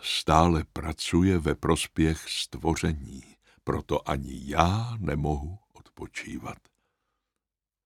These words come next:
Janovo evangelium, kapitola pátá, verš sedmnáctý. V Jeruzalémě, nedaleko trhu s ovcemi, se rozprostíral rybník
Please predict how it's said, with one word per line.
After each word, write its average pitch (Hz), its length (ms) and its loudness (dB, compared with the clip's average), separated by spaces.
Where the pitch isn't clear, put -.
Janovo 76 560 0
evangelium, 90 800 6
kapitola 64 640 -6
pátá, 76 600 0
verš 71 500 -8
sedmnáctý. - 1080 -6
V 80 220 -4
Jeruzalémě, 127 1200 10
nedaleko 101 760 8
trhu 90 380 2
s - 200 -8
ovcemi, 92 580 4
se 71 220 -2
rozprostíral 82 1120 4
rybník 78 720 -4